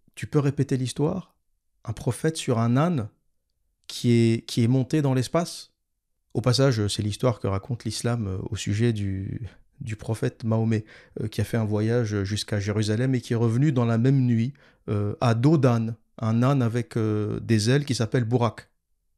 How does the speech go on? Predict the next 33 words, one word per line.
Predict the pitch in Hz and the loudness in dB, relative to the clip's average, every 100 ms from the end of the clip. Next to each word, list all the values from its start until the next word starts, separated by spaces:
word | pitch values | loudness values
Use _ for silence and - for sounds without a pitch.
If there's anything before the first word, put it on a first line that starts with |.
| _ _ _ - | _ _ _ 2
T'as | 143 | 2
compris | 127 147 135 - 151 | 4 2 2 2 4
que | 143 | 4
la | 117 | 4
barre | 110 113 135 120 | 4 6 6 6
d'entrée | 117 120 - 143 131 120 _ _ | 2 2 0 0 0 0 _ _
pour | - - | -12 -12
croire | - 127 | -2 0
à | 110 | 2
ces | - 107 | 0 -2
conneries | - 110 127 180 190 _ _ _ _ - | 0 4 4 4 0 _ _ _ _ -2
est | 120 | 0
pas | 147 | 2
très | 139 - 120 | 0 2 6
élevée. | 131 123 120 - _ _ _ _ _ _ _ _ _ _ | 6 6 2 -2 _ _ _ _ _ _ _ _ _ _
C'est | - 113 | -6 -2
pour | 117 | 2
ça | 165 | 2
que | 151 | 4
la | |
religion | 117 120 120 170 180 _ _ _ - | 4 6 6 6 4 _ _ _ -4
n'apporte | 117 120 123 123 143 151 | 2 4 4 2 0 0
pas | 160 180 | 4 4
de | 135 | 4
réponse | 120 143 117 - - _ _ | 2 0 -2 -4 -18 _ _
aux | 113 107 107 | 0 2 2
gens | 107 123 123 | 2 0 0
instruits. | 117 110 - 117 113 - - - | -4 -4 -2 -2 -4 -14 -20 -2
Et | 147 | 6
donc | 151 214 | 6 6
tu | - | 4
te | 156 | 4
retrouves | 143 151 - 185 147 | 4 2 2 2 2